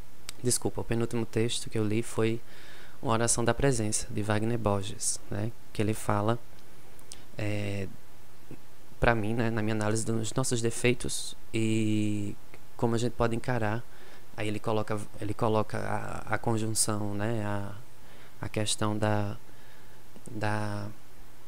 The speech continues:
dessa, dessa, do pronome ou conjunção em alguns momentos, né, do que, né, que, que, ele sempre vai colocando condições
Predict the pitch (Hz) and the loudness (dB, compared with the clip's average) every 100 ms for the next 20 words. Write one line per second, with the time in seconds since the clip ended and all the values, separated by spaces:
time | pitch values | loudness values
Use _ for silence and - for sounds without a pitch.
0 | - - - - - 110 107 - 113 107 | -6 -6 -4 -4 0 2 4 4 2 0
1 | - - 131 110 107 - 113 107 104 - | -4 -4 -2 0 2 2 2 0 -2 -4
2 | - - - - - - - 139 110 110 | -6 -6 -6 -6 -4 -2 4 4 4 2
3 | 127 127 110 107 110 107 117 110 113 110 | 4 2 2 2 2 2 0 0 0 0
4 | - 104 113 107 104 107 107 101 98 110 | 0 0 0 0 0 0 -2 -2 -2 -2
5 | 110 101 110 - - - - 107 123 - | -2 -2 -2 -4 -4 -4 -2 0 0 0
6 | 104 98 101 101 139 - - - - - | 0 0 0 -2 -2 -4 -4 -4 -4 -4
7 | - - - - 110 113 117 - - - | -4 -4 -4 0 2 2 0 -2 -2 -2
8 | - - 104 104 117 101 117 107 110 - | -2 0 0 0 0 0 2 2 2 2
9 | 113 113 - 107 110 117 - - - - | 2 2 0 0 0 0 -2 -4 -4 -2
10 | 120 117 120 - 110 113 123 117 110 110 | 2 2 2 2 2 2 2 0 0 0
11 | - | 0